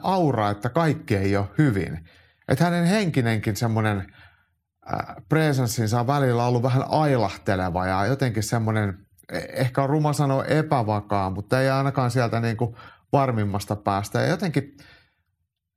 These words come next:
tällaiselle autoimmunisairaudelle varmasti kukaan ei voi mitään, mutta kuitenkin mä en jotenkaan yllättynyt, että jos, jos jostain ihmistä pitää sanoa, että hänen päivänsä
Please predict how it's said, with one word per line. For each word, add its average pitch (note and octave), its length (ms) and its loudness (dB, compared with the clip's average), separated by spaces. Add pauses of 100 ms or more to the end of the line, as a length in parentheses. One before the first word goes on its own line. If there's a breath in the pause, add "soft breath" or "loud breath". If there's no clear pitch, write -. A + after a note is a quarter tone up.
(640)
tällaiselle D#3+ 500 4
autoimmunisairaudelle C3 960 2
varmasti B2+ 320 -2
kukaan C3+ 360 2
ei A#2 100 2
voi A#2 140 2
mitään, B2+ 520 2
mutta G#2 240 -4
kuitenkin A#2+ 500 0 (840)
mä D3+ 100 4
en F3 60 2
jotenkaan E3+ 380 0
yllättynyt, C3 680 0
että G2+ 300 -2
jos, A#2 340 -2
jos B2 140 0
jostain D3 420 0
ihmistä A#2 300 0
pitää G#2+ 260 -2
sanoa, G#2+ 360 0
että E2+ 240 -6 (120)
hänen B2 220 2
päivänsä A2 560 0